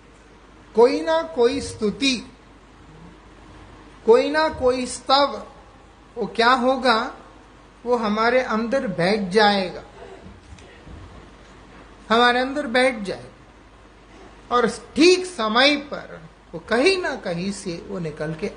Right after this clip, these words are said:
आएगा। कई ऐसे भी होते हैं,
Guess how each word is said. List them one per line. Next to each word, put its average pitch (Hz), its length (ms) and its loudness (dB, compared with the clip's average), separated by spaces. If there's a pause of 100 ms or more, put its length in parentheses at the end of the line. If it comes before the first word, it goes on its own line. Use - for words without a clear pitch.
आएगा। 139 480 -2 (960)
कई 247 220 6
ऐसे 233 360 2
भी 311 140 2
होते 294 360 -4
हैं, 185 180 -12